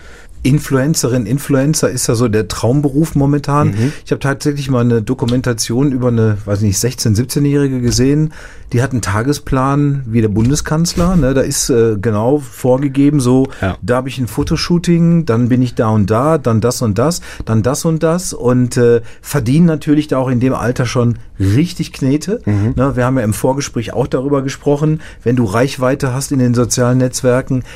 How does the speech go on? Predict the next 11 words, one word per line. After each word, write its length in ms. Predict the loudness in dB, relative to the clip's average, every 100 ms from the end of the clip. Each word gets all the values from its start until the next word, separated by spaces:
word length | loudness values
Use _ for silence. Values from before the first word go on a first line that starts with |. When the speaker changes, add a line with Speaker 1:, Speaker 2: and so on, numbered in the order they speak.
| -14 -6
Speaker 1:
was 340 | -6 -6 -4
da 220 | 0 0
so 180 | 2 0
alles 380 | 0 0 0 0
geht, 420 | 2 2 0 -2
Speaker 2:
Ja. 80 | 0
Speaker 1:
wie 80 | 2
du 120 | 2
gepusht 500 | 0 0 -2 -2 0
wirst, 380 | 2 2 -2 -6
Speaker 2:
Ja. 160 | -8